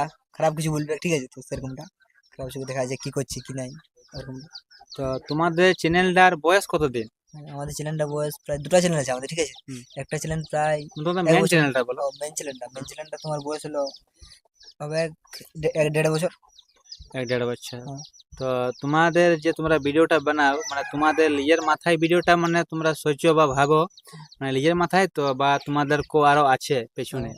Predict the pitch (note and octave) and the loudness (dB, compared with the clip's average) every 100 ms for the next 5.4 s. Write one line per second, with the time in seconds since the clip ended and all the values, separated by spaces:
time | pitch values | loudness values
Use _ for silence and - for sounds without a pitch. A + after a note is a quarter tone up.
0 | - C#3+ C#3+ D3+ D3 D#3+ D#3 C#3+ C#3+ D3+ | -12 -10 -8 -6 -6 -4 -4 -4 -6 -4
1 | D3 C#3 C3+ C#3 C3+ C#3 C#3 C3 C3+ C#3 | -4 -2 0 2 0 -6 -8 -4 -4 -6
2 | - C#3 C#3 E3 C3+ A#2 - _ - - | -10 -8 -6 -4 -6 -8 -20 _ -20 -20
3 | - C#3 C#3+ D3 D3+ D3+ D#3 D#3+ C3+ B2+ | -8 -4 -2 -2 0 0 0 -4 -6 -10
4 | A#2+ - C3 B2+ B2+ C3 B2+ B2+ C3 C#3 | -10 -10 -10 -10 -10 -12 -10 -6 -4 -4
5 | B2+ B2+ B2+ C3+ | -4 -4 -4 -8